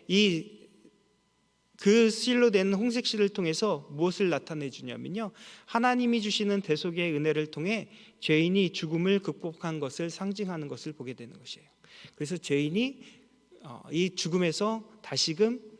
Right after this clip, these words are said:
구원받는, 그래서 그 홍색 실을 사용한 모습을 오늘 보게 되는 것이고요. 또 하나의 모습은 우슬초입니다. 하나님이 베푸시는 속죄의 상징으로 사용되는 이 우슬초,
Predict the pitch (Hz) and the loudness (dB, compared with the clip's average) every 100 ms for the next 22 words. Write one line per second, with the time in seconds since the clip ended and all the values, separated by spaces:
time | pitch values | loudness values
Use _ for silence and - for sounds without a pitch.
0 | - _ _ _ _ _ - 175 185 165 | -20 _ _ _ _ _ 0 4 4 2
1 | 127 113 - - 147 151 175 156 - - | 0 -6 -12 -10 -4 -4 -2 -6 -10 -20
2 | _ - 190 208 214 208 247 247 - 208 | _ 2 6 8 8 4 2 0 -2 0
3 | 196 208 208 202 190 175 170 175 170 135 | 2 2 2 0 0 -2 -2 -6 -6 -6
4 | - 160 175 139 147 - 131 135 131 117 | -4 -4 -4 -4 -6 -6 -6 -6 -6 -10
5 | 113 117 - 180 226 220 - - _ 226 | -12 -14 -12 -8 -10 -10 -20 -20 _ 2
6 | 226 220 202 175 156 165 180 139 135 180 | 2 2 2 0 -4 -4 -4 -4 -4 -4
7 | - 151 120 113 - - _ _ - - | -4 -4 -6 -10 -14 -20 _ _ -20 -20
8 | - 240 254 254 240 247 185 180 208 208 | -2 2 4 6 6 4 4 2 0 2
9 | 202 202 254 - 240 226 240 233 220 208 | 2 2 -2 0 2 2 0 -2 0 2
10 | 196 196 220 208 196 180 175 160 156 139 | 2 2 0 0 0 0 0 0 0 -2
11 | 131 135 - 170 240 - | -8 -12 -6 -4 -4 -8